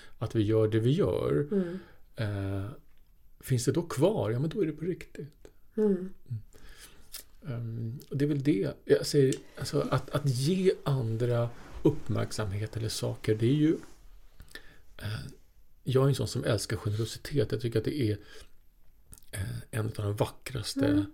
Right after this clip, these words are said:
Speaker 1: eh, egenskaperna i människor, så är generositet. Det är ju
Speaker 2: Precis,
Speaker 1: faktiskt, alltså,
Speaker 2: ja.
Speaker 1: så, så jag, jag förespråkar
Speaker 2: Så
Speaker 1: inte
Speaker 2: vi går ju
Speaker 1: motsats-
Speaker 2: ganska mycket in i detalj,
Speaker 1: Ja, ja.
Speaker 2: eller,
Speaker 1: Alltså,
Speaker 2: ja.
Speaker 1: alltså,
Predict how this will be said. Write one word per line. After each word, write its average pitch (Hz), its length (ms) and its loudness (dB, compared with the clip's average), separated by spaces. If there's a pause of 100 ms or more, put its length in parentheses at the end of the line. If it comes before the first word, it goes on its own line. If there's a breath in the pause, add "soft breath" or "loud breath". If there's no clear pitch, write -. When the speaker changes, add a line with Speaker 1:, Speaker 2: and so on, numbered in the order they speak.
(540 soft breath)
Speaker 1:
eh, 110 240 -6 (120)
egenskaperna 117 760 0
i 117 40 2
människor, 110 380 -2
så - 180 -8
är 165 140 0
generositet. 131 840 -2
Det - 80 2
är 269 40 6
ju - 60 2
Speaker 2:
Precis, - 80 -4
Speaker 1:
faktiskt, 185 520 -2
alltså, 190 220 0 (120)
Speaker 2:
ja. 135 100 -4 (540)
Speaker 1:
så, - 180 -8
så - 120 -2
jag, 64 500 4 (520)
jag - 220 6
förespråkar - 400 8
Speaker 2:
Så 143 60 8
Speaker 1:
inte - 160 8
Speaker 2:
vi 160 80 8
går 151 100 12
ju 214 60 12
Speaker 1:
motsats- 196 80 4
Speaker 2:
ganska 190 300 2
mycket 233 180 2
in 175 200 0
i 160 60 0
detalj, 160 500 -2
Speaker 1:
Ja, 190 280 10
ja. 110 60 8
Speaker 2:
eller, 160 280 0
Speaker 1:
Alltså, 147 320 8
Speaker 2:
ja. - 40 0
Speaker 1:
alltså, 135 180 2